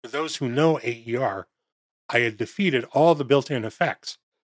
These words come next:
since most acoustic amplifiers don't have them,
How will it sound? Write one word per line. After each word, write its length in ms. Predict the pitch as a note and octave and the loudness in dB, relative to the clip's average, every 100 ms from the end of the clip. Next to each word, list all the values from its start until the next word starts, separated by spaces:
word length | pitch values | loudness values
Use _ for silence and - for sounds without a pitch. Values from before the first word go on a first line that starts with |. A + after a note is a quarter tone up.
| _ | _
since 340 | - A3+ G#3 G3+ | 0 2 2 4
most 240 | G3+ - | 4 2
acoustic 460 | - F3+ - D3 E3 | -2 0 -2 -4 -4
amplifiers 480 | D3 C#3 C#3 B2 | -2 0 0 2
don't 240 | - G#2+ - | 0 -4 0
have 280 | G3 G#3+ - | 0 0 -4
them, 260 | G2+ B2+ | -18 -20